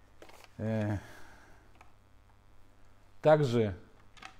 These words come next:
неприятное то, что сегодня, ну, скорее всего, завтра эти люди обзванивают людей и призывают также портить, э, бюллетени.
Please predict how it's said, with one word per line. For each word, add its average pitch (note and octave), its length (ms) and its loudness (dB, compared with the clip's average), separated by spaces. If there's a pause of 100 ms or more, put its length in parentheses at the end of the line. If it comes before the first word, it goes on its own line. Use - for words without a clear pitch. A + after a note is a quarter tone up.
(240)
неприятное A#2+ 1000 2
то, A#2+ 140 2
что A2 340 0
сегодня, A2+ 720 2 (840)
ну, D3+ 80 -10
скорее A#2+ 280 0
всего, G2 300 -4
завтра A2 540 0 (720)
эти G#2 720 0 (600)
люди G#2 540 0 (200)
обзванивают A#2 960 2
людей C3+ 580 2 (440)
и F#2 80 -4
призывают A2 680 2
также A2+ 320 2
портить, G2 560 -4 (240)
э, F#2+ 200 -2
бюллетени. F2 560 -6